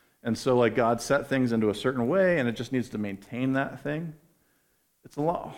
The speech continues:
harder to realize, like, God is continually creating. God is continually bringing things about. God is continually working. And so when God created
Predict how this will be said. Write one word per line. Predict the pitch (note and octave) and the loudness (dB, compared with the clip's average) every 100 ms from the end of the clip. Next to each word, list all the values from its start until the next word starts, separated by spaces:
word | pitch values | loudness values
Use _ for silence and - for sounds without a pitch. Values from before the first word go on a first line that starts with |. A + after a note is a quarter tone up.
| - | 0
harder | D3 D#3+ | 2 4
to | C3+ | 4
realize, | B2 B2 A2+ | 4 4 4
like, | G2+ - | 0 -6
God | - A2 B2 | -4 0 0
is | A2+ | -2
continually | - A2 - - A#2 C#3 C3 G#2 | -6 -16 -16 -18 -12 -8 -4 -4
creating. | F#2+ - E2+ - G#2+ | -4 -8 -10 -10 -4
God | A2 A#2+ | -4 -4
is | |
continually | - G#2+ - - C3 D3 A#2 G2+ | -8 -14 -16 -10 -4 -2 0 -2
bringing | F#2 A2 G#2+ G2+ G2 | -4 -8 -8 -8 -12
things | - G2 F#2+ | -16 -20 -18
about. | F#2 F2+ | -18 -14
God | G2+ A2+ | -4 -2
is | A2+ | -2
continually | - A2+ - D#3 E3+ D3 G#2 | -8 -14 -14 -14 -8 -4 -4
working. | F#2+ - - - - _ _ _ _ _ _ _ - | -4 -12 -16 -20 -20 _ _ _ _ _ _ _ -4
And | C3+ | -4
so | D3 E3 | 2 2
when | D3 C#3+ C#3+ | 4 2 0
God | C#3+ D3 - | 2 2 0
created | - D3+ C#3+ B2+ A2+ | -6 2 2 4 0